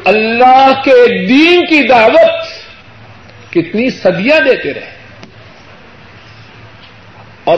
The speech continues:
کیسے دیتے رہے؟ رات دن، عام مجالس میں، خلوت میں، جلوت میں۔ قال رب انی دعوت قومی لیلا و نہارا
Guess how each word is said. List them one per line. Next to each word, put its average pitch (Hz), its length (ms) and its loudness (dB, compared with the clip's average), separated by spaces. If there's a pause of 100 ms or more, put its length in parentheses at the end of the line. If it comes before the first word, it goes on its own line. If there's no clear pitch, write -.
(120)
کیسے 214 300 2
دیتے 277 420 2
رہے؟ 269 420 0 (1080)
رات 160 520 -2
دن، 294 160 -6 (2000)
عام 202 360 -2
مجالس 220 600 0
میں، 156 380 -8 (1300)
خلوت 233 760 -2
میں، 320 220 2
جلوت 262 640 0
میں۔ 233 200 -10 (1080)
قال 160 340 0
رب 165 380 -2 (160)
انی 196 640 -4
دعوت 202 460 2
قومی 214 720 0
لیلا 226 480 0
و 185 220 -4
نہارا 202 680 2